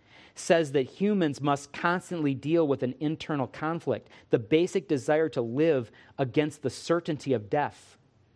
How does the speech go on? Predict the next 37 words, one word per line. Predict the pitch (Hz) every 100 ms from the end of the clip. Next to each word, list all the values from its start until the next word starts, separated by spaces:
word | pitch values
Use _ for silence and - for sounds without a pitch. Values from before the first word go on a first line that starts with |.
| _ _ _ _ _ _ _ _ _
Their | 160 151
drive | 123 143 160 190 185
to | 170
achieve | 151 - 180 147
personal | - - 180 - 156
goals | 120 143 165 139 -
are | 143
motivated | 135 139 165 165 147 131
by | 120 123
the | 127
awareness | 117 139 156 143
of | 131 110
their | 123 123
mortality, | 120 110 - 139 147 139 - 95 -
he | - 113
says. | - 104 - - - _ _ _ _ _ _ _ _
Now | 151
think | 147 196 208
of |
the | 180 156
irony. | 160 175 113 92 _ _ _ _ - - _
We | 143 190
were | 220 185
created | - 175 180 214 139
as | 123
human | - 190 139
beings | 175 214 156 -
to | 143
rule | 139 190 208
over | 139
the | 127
earth, | - 190 - - -
to | 156
enjoy | 156 170 143
life. | 127 160 226 202 - - _ _ _ _ _ _ _ _ _ _ _ _ _ _ _ _ -
And | 165
instead, | 151 - 233 233 147